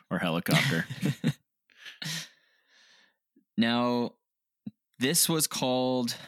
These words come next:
Speaker 2: let's get, I wanna get this right. So they had, they called this operation Operation Water the Country, but they later changed the name to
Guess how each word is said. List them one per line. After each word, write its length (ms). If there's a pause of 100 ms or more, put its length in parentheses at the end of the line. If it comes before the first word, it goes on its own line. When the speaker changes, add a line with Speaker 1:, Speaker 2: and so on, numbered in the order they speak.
(140)
Speaker 2:
let's 220
get, 220 (100)
I 60
wanna 160
get 180
this 180
right. 320
So 140
they 60
had, 320 (160)
they 180
called 320
this 160 (260)
operation 920 (140)
Operation 640
Water 360
the 80
Country, 640 (520)
but 160
they 120
later 540
changed 720
the 80
name 280
to 120